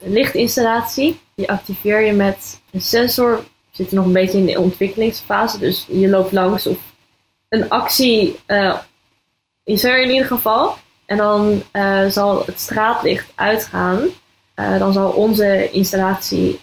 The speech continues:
aangaan, waardoor, en onze installatie is dan een imitatie van de vuurverlichtjes eigenlijk.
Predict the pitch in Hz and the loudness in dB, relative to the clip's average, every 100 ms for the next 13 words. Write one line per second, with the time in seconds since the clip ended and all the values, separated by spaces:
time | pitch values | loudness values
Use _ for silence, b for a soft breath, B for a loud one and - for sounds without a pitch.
0 | _ - 196 208 220 233 262 226 202 196 | _ -8 -6 -4 -2 -2 0 2 2 4
1 | 196 190 185 _ _ _ _ _ _ - | 4 2 -2 _ _ _ _ _ _ -20
2 | - 202 196 190 190 208 196 196 - 185 | -6 0 0 2 0 0 0 0 0 -2
3 | 190 196 196 196 _ _ _ - 185 196 | -2 -2 -2 -2 _ _ _ -4 0 2
4 | 190 196 196 190 202 185 190 190 190 190 | 2 0 -2 -2 -4 -4 0 2 2 2
5 | 185 190 - 247 247 208 196 - 180 165 | 2 -2 -2 0 0 0 -2 -2 -4 -2
6 | 180 185 196 226 | -2 0 0 0